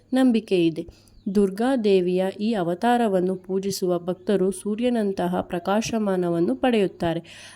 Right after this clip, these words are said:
ಅಲ್ಲದೆ ಎಲ್ಲ ಇಷ್ಟಾರ್ಥಗಳು ಈಡೇರುತ್ತವೆ ಎಂದು ಹೇಳಲಾಗುತ್ತದೆ. ನಾವು ನವರಾತ್ರಿಯ ಸಮಯದಲ್ಲಿ ಕುಷ್ಮಾಂಡ ದೇವಿಯನ್ನು ಪೂಜಿಸುವುದರಿಂದ ಯಾವುದೇ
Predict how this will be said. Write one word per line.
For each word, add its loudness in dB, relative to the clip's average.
ಅಲ್ಲದೆ 6
ಎಲ್ಲ 4
ಇಷ್ಟಾರ್ಥಗಳು -2
ಈಡೇರುತ್ತವೆ -2
ಎಂದು 0
ಹೇಳಲಾಗುತ್ತದೆ. -2
ನಾವು 0
ನವರಾತ್ರಿಯ -2
ಸಮಯದಲ್ಲಿ -2
ಕುಷ್ಮಾಂಡ -4
ದೇವಿಯನ್ನು 0
ಪೂಜಿಸುವುದರಿಂದ -4
ಯಾವುದೇ -2